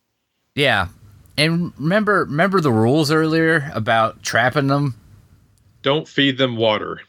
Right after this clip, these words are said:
Speaker 1: Yeah, don't feed
Speaker 2: After
Speaker 1: them
Speaker 2: midnight.
Speaker 1: water after midnight.
Speaker 2: Yep.
Speaker 1: Uh, it turns out the whole eating each other thing happens almost immediately once the door's shut.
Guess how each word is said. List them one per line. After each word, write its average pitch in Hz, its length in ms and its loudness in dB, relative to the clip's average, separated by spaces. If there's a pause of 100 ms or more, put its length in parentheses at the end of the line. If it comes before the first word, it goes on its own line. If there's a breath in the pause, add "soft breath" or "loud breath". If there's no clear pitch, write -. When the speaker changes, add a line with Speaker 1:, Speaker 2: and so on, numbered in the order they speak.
(140)
Speaker 1:
Yeah, 107 260 0
don't 131 240 -4
feed 151 260 -2
Speaker 2:
After - 20 -8
Speaker 1:
them 143 160 -2
Speaker 2:
midnight. 110 120 0 (220)
Speaker 1:
water - 220 -14
after 101 280 -2
midnight. 71 440 -2 (760)
Speaker 2:
Yep. 95 160 -12 (1120)
Speaker 1:
Uh, 127 220 0
it - 60 -10
turns 175 320 -2
out 165 260 0
the 131 80 0
whole 135 380 0
eating 131 360 0
each 117 200 -2
other 107 180 0
thing 110 240 -2
happens 104 640 0
almost 156 420 0
immediately 117 800 0
once 98 220 0
the 98 80 -4
door's 98 260 0
shut. 80 300 -2